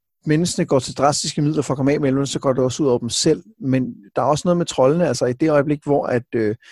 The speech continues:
at Ilder truer med at dræbe kongen, så ender det jo faktisk med, at det leder til hans egen undergang, eller potentielt set i hvert fald, fordi han bliver livet. Altså, øh, kongen er jo også presset her af, at, øh, at have en, der,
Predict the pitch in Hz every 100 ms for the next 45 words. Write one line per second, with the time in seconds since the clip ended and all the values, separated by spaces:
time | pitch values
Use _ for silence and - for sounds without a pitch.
0 | - - _ - 113 - 147 156 127 -
1 | 131 165 151 127 123 107 123 170 - 117
2 | 117 175 - 147 - 131 156 170 123 -
3 | 123 - 135 135 - 123 131 113 _ -
4 | 196 127 127 120 - 127 120 - 92 120
5 | 151 156 - 127 143 147 110 - 101 -
6 | - - 127 - 160 - 147 135 127 117
7 | 131 127 131 127 120 120 117 135 123 -
8 | - - _ 131 143 - - 127 - 143
9 | 196 160 147 - - 147 - 202 139 117
10 | 202 123 220 - 117 - 123 110 104 127
11 | _ 131 139 151 139 127 110 117